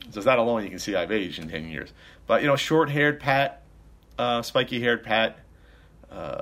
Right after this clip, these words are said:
eyebrows probably a little thinner, still coming down from that metrosexual phase in the early twenties, in my early twenties when it was popular then. Had the, had the eyebrows naturally fill out more. Used to be a lot thinner, people.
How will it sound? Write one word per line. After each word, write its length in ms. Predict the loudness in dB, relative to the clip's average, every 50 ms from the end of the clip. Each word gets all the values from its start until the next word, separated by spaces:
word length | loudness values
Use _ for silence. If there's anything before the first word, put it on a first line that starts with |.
| -8 -4
eyebrows 640 | 0 2 2 2 2 0 0 2 2 4 4 4 2
probably 160 | 2 0 0
a 40 | 0
little 140 | -2 -6
thinner, 440 | -6 -4 -4 -4 -2 -2 -4 -6 -8 -16 -20 -20 -20 -20 _ -20 -20 _ -18
still 200 | -10 -6 -6 -6
coming 240 | -2 -2 -4 -2 -2
down 200 | -2 -2 -2 -4
from 80 | -4
that 160 | -6 -6 -4
metrosexual 720 | -2 -4 -4 -4 -6 -6 0 0 -2 -2 -2 -6 -6 -6 -6
phase 300 | -4 -4 -4 -4 -4 -6
in 40 | -6
the 60 | -6
early 240 | -6 -4 -4 -6 -8
twenties, 440 | -6 -6 -6 -6 -6 -8 -12 -14 -18 -20 -20 -20 -20 -20 -18 -12
in 60 | -8
my 80 | -6 -4
early 140 | -4 -6 -6
twenties 280 | -6 -6 -6 -6 -6
when 80 | -8 -8
it 40 | -8
was 100 | -6 0
popular 360 | 2 2 2 2 -2 -6 -8
then. 200 | -8 -8 -10 -12 -16 -20 -20 -20 -20 -20 -20 -20 _ _ -20 -12 -10
Had 120 | -6 -6
the, 80 | -6 -6
had 120 | -2 -2
the 80 | 0 0
eyebrows 340 | 0 0 0 0 -2 -2
naturally 360 | -2 -4 -6 -4 -4 -6 -10 -10
fill 280 | -8 -6 -6 -4 0
out 200 | 0 0 -2 -2
more. 240 | -4 -8 -8 -10 -12 -18 _ _ -12
Used 100 | -8 -4
to 40 | -4
be 40 | 0
a 40 |
lot 220 | 0 0 0 -2 -4
thinner, 180 | -8 -8 -8
people. 340 | -8 -10 -10 -10 -12 -12 -14